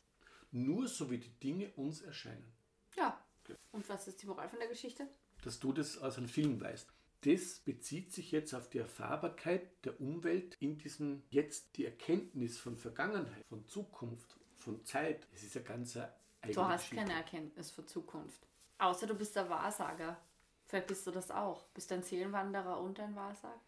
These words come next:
Speaker 1: Dass man, wenn man immer die Wahrheit versucht zu sagen, ist man nicht ein Wahrsager, oder?
Speaker 2: <laughs>
Speaker 1: Kinder zum Beispiel bis drei, vier sind die voll bei der Wahrheit.
Speaker 2: Ja.
Speaker 1: Die Lüge beginnt erst im Volksschulalter.
Speaker 2: Obwohl, nein, das stimmt auch nicht. Es gibt auch schon Kinder, die ein bisschen lügen.
Speaker 1: Ja.
Speaker 2: Hast du heute schon ein Eis gegessen?
Speaker 1: Ja, aber
Speaker 2: Nein.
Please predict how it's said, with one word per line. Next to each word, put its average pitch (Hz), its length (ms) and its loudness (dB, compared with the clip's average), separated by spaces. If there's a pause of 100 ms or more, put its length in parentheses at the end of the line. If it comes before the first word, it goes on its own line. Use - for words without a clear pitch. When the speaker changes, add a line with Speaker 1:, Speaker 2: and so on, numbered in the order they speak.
Speaker 1:
Dass - 220 -12
man, 117 400 -4
wenn 123 120 2
man 143 180 -2
immer 131 180 0
die 120 220 -2
Wahrheit 123 440 -4 (120)
versucht - 420 -4
zu 147 80 -6
sagen, 120 320 -4
ist - 140 -6
man 127 100 -2
nicht 117 140 -4
ein 120 80 -2
Wahrsager, 127 420 -6
oder? 147 180 -8 (520)
Speaker 2:
<laughs> - 440 -4
Speaker 1:
Kinder 170 320 4
zum 135 160 0
Beispiel 117 280 4
bis - 240 0
drei, 113 320 4
vier 135 320 2
sind 117 200 2
die 113 80 2
voll - 240 2
bei 131 120 0
der 117 180 -2
Wahrheit. 117 380 -2
Speaker 2:
Ja. 170 120 2 (120)
Speaker 1:
Die 123 60 -4
Lüge 120 340 0
beginnt 120 300 0
erst 131 200 0
im 123 100 -4
Volksschulalter. - 560 2
Speaker 2:
Obwohl, 247 120 8
nein, 269 160 8
das 294 120 4
stimmt 285 280 4
auch 254 100 4
nicht. 185 140 0
Es 208 120 -6
gibt 226 220 -2
auch 226 60 4
schon 226 160 -4
Kinder, 214 240 0
die 170 100 0
ein 160 60 -2
bisschen 170 220 -2
lügen. 160 380 -2 (160)
Speaker 1:
Ja. 110 60 -12 (260)
Speaker 2:
Hast 190 220 8
du 208 80 6
heute 190 260 8
schon 208 200 2
ein 208 100 4
Eis 180 260 2
gegessen? 214 560 4
Speaker 1:
Ja, 139 100 12
aber - 180 6 (200)
Speaker 2:
Nein. 311 520 8